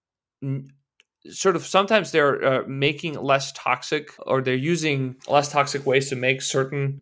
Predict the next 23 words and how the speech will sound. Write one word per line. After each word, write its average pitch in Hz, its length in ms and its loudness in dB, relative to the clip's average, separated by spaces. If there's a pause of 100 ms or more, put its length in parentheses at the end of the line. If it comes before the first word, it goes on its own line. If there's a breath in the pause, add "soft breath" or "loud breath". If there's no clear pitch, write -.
industrial 139 760 4
compounds 139 520 2
that 139 140 2
are, 131 320 2
that 131 140 -4
are 131 260 0
needed. 160 360 0
O-, - 60 0
other 139 320 6
times 131 300 0
they're 123 80 0
making 127 360 -2
new 143 580 2
compounds, - 420 -4
right? 131 120 2
So 127 220 2
one 139 160 2
example 131 380 0
is 127 100 -2
the 123 100 -4
flavors 135 400 2
and 120 80 -8
fragrances 135 680 0